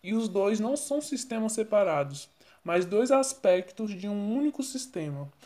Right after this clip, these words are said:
A primeira coisa que vocês precisam saber sobre a psicologia analítica é que o indivíduo é analisado a partir dos conteúdos do seu consciente e do seu inconsciente.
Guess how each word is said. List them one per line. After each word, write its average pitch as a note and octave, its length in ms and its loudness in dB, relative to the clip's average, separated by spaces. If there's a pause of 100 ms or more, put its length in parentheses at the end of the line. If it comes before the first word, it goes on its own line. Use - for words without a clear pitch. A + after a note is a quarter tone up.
(180)
A F#3 100 0
primeira C4 380 0
coisa A#3 340 2
que - 80 -18
vocês G3 300 -8
precisam F3 440 -8
saber D#3+ 380 -4
sobre D3+ 280 -4
a C#3+ 40 -2
psicologia E3 760 -4
analítica D3 800 -6 (360)
é - 100 -2
que A3+ 160 -6
o A3+ 60 -2
indivíduo G#3+ 580 -4
é G#3+ 40 2
analisado F#3+ 680 0
a F#3 40 0
partir G3 320 -4
dos G#3+ 220 -10
conteúdos B3+ 960 -2
do G3 100 -10
seu F#3 240 -4
consciente E3 1000 -8
e - 80 -6
do A3 160 -4
seu A3 300 0
inconsciente. C4 1040 -4